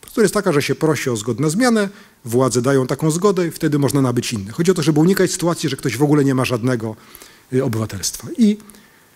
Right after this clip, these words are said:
tym emigrantom, którzy wyjeżdżali z Polski, już zło-, złożeniu tego dokumentu wydawano coś takiego, to się nazywało dokument podróży,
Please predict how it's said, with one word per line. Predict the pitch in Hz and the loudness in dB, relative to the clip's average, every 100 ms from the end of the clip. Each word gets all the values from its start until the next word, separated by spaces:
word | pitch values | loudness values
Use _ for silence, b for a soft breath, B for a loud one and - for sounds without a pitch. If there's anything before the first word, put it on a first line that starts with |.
| b b b b b _ _ _ _ | b b b b b _ _ _ _
tym | - 277 269 466 | 4 4 4 2
emigrantom, | 196 208 214 254 233 196 | 4 6 6 4 2 -2
którzy | - 190 160 | -2 -2 -2
wyjeżdżali | 156 185 156 240 226 | 2 2 2 0 0
z | - | 0
Polski, | 208 196 - 185 | 0 0 0 -2
już | 170 | -2
zło-, | 131 151 160 170 | 0 2 2 2
złożeniu | 143 160 156 247 247 196 | 0 0 0 2 2 0
tego | 196 180 180 | 0 0 2
dokumentu | 165 170 196 208 165 | 2 2 2 2 2
wydawano | 170 160 165 160 | 4 2 2 0
coś | 156 139 | -2 -4
takiego, | - 139 127 117 | -2 -2 -2 -2
to | 202 | -6
się | - 165 | -4 -2
nazywało | 131 143 147 131 | 0 2 2 2
dokument | 123 135 120 | 2 0 -2
podróży, | - 113 110 95 120 226 | -4 -6 -6 -6 -4 -6